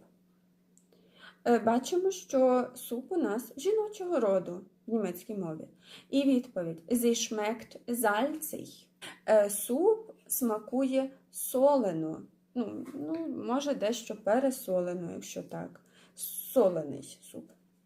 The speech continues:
Так. Wie schmeckt der Reis?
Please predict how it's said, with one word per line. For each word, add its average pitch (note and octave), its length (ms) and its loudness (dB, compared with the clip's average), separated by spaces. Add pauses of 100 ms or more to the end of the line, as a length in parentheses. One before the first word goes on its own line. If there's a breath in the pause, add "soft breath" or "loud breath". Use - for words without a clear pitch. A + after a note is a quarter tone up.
(680)
Так. F3+ 280 -6 (380 loud breath)
Wie F4+ 200 6
schmeckt C4+ 680 -4
der G3 380 2
Reis? E3+ 640 -2